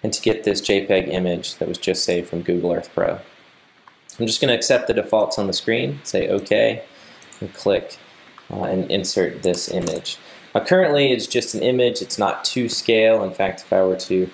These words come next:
come over to this parking lot and measure a typical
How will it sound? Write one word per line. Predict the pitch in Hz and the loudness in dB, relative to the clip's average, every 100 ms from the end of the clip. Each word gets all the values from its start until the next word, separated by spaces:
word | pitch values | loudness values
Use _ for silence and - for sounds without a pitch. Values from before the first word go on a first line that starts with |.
| - - - - | -10 -20 -8 -2
come | 104 | 2
over | 98 | 2
to | 95 - 95 95 | -2 0 2 2
this | 92 - - 95 | 0 -4 -6 -6
parking | - 117 113 110 | 2 2 2 0
lot | 104 104 92 | 2 0 0
and | 95 | 0
measure | 95 92 90 | -2 0 -2
a | |
typical | 85 - 95 - 98 95 92 | -2 -4 -4 -4 2 2 0